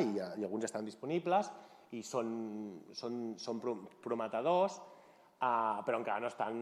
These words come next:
implementats a les escales que, que, que, que, que caldria per, per tenir aquests canvis transformadors, no? Per tant, o sigui, assolir aquests objectius socials a través d'aquests es-,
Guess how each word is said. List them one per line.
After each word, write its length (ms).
implementats 640
a 60
les 180
escales 640
que, 160
que, 140
que, 160
que, 180
que 160
caldria 720
per, 140
per 240
tenir 240
aquests 320
canvis 320
transformadors, 640
no? 160
Per 160
tant, 160
o 520
sigui, 160
assolir 280
aquests 240
objectius 400
socials 380
a 60
través 260
d'aquests 320
es-, 140